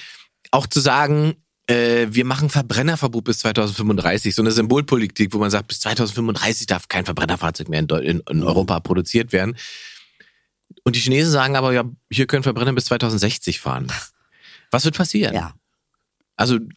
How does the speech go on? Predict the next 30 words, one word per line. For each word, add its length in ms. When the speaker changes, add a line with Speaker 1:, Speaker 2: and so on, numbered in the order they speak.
Speaker 1:
B 120
M 80
W 160
hört 120
natürlich 240
nicht 140
auf, 140
Verbrenner 480
zu 120
bauen, 240
sondern 200
die 40
verkaufen 360
die 60
halt 100
in 160
China 240
und 120
werden 140
wahrscheinlich 240
eine 80
Fabrik 260
in 100
China 220
machen 220
und 120
da 60
Speaker 2:
Ja. 40
Speaker 1:
Verbrennungsautos 640
bauen. 320